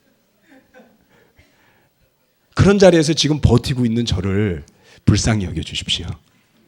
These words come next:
안 그런가요? 아니요. 예. 더 낮아지고 더 섬기고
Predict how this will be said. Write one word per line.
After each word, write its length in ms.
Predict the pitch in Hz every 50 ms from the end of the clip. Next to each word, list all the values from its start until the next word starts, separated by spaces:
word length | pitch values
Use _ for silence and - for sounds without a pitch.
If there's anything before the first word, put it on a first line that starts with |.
| _ _ _ _ _ _ _ _ _ _ _ _ _ _ _ _ _ _ _ _ _ _ _ _ _ _ _ _ _ _ _ _ _ -
안 120 | 123 104
그런가요? 420 | 95 90 92 90 73 76 87 120 - _ _ _ _ _ _ _ _ _ _ _ _ _ _ _ _ _ _ _ _ _ - _ _ _ _ _ _ _ _ _ _ _ _ _ _ _ _
아니요. 240 | _ _ _ _ _ _ _ _ _ _ _ _ _ _ _ -
예. 260 | 196 190 185 - _ _ _ _ _ _ _ _ _ _ _ _ _ _ _ _ _ _ _ _ _ _ _ -
더 140 | - 95 131
낮아지고 600 | 139 131 120 - 107 - - 92 - 113 110 95 _ _ _ _ _ _ -
더 200 | - - - 117
섬기고 640 | - 110 127 123 101 90 87 - 123 135 110 80